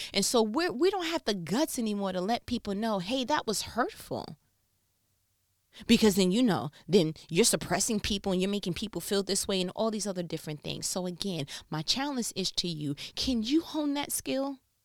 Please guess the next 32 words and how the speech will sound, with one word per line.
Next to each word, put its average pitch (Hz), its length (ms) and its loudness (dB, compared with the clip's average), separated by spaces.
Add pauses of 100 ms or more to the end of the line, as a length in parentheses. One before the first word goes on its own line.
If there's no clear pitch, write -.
(380)
Because 226 300 2
this 294 160 0
thing 277 180 2
is 233 140 2
really 247 240 2
becoming 214 420 -2
obsolete 180 500 -2
at 147 120 -4
this 151 180 -6
point. - 460 -12 (640)
The 202 100 4
skill 330 380 2
to 262 140 -2
be 233 220 0
able 233 280 2
to 214 160 -4
say, 190 360 2 (420)
"Hmm, 180 420 0 (320)
is 170 140 2
that 277 280 -2 (100)
action 170 680 0 (720)
going 202 220 6
to 214 100 0
be 196 180 2
offensive? 175 680 -2 (260)
Is 180 160 4
that 226 180 0
statement 262 800 2 (220)
going 175 240 4
to - 120 -4
be 170 200 0
offensive?" 156 640 -2